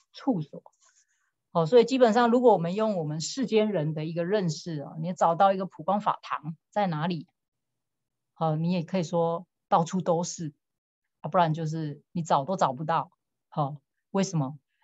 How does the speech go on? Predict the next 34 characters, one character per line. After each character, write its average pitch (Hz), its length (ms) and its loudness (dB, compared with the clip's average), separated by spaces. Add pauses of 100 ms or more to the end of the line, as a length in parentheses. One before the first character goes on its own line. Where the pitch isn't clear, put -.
(140)
因 196 120 2
为 202 140 6
没 180 160 4
有 165 180 0
入 190 200 0
到 165 240 2
那 156 140 0
样 160 220 -2
的 143 140 -12
一 147 140 -12
个 220 100 -18 (840)
深 196 300 2
刻 208 220 6
的 139 340 -4 (360)
法 - 180 0
界 160 200 -2
当 147 200 -2
中。 151 300 -8 (640)
好， 151 200 -2
所 175 160 -4
以 165 100 -2
就， 156 400 -2 (160)
就 185 160 0
会 185 120 6
有 156 60 2
这 160 120 -6
个 147 260 -6 (560)
就 208 100 -2
会 202 60 2
有 175 60 0
这 160 100 -4
个 156 140 -2
问 170 260 0
题 - 220 -10